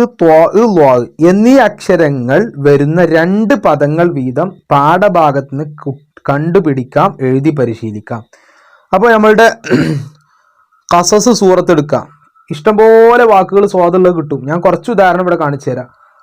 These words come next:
സ്വാദുള്ളതും അതുപോലെ ത്വോ ഉള്ളതൊക്കെ. ഇതാ വസ്വൽന, വസ്വൽന. ബിമാ സ്വബറു,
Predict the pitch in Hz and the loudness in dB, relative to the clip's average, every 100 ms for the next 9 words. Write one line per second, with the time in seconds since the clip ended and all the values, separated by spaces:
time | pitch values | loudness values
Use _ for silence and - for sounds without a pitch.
0 | _ - 165 175 190 170 160 160 - _ | _ 0 0 2 2 2 2 -2 -6 _
1 | _ _ - 151 160 170 175 180 156 165 | _ _ -8 -2 0 2 2 2 2 2
2 | 165 151 147 131 131 147 117 - _ _ | 2 0 -2 -4 -2 -2 -2 -10 _ _
3 | _ _ _ _ _ _ _ _ _ - | _ _ _ _ _ _ _ _ _ -6
4 | 139 165 - - 170 160 139 135 123 98 | -2 -2 -2 -2 -2 0 -2 -2 -4 -6
5 | - 156 156 - 147 143 123 117 117 127 | -2 0 0 -4 0 0 0 -4 -6 -8
6 | 110 _ _ _ _ _ _ _ _ _ | -18 _ _ _ _ _ _ _ _ _
7 | _ _ _ _ _ - 165 185 196 185 | _ _ _ _ _ 0 2 4 2 2
8 | 165 180 165 151 143 147 | 0 0 2 2 2 2